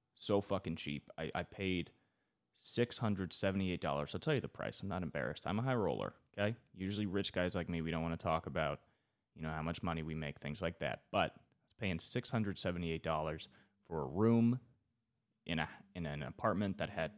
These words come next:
full kitchen, balcony, living room. That price is crazy. I've never seen it been beat, and that's amazing.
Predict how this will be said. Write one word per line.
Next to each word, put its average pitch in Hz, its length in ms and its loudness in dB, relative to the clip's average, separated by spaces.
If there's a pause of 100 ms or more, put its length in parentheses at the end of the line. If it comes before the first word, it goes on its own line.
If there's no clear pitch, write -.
(180)
full 87 160 -2
kitchen, 85 520 -4 (440)
balcony, 80 560 -4 (420)
living 82 300 -4
room. 78 300 -4 (580)
That 104 220 4
price 95 260 2
is - 120 -2
crazy. - 460 -4
I've - 160 -4 (140)
never 98 300 4
seen 95 240 0
it 92 100 -4
been 82 140 -4
beat, 76 340 -6
and 98 100 0
that's 113 160 4
amazing. 113 600 6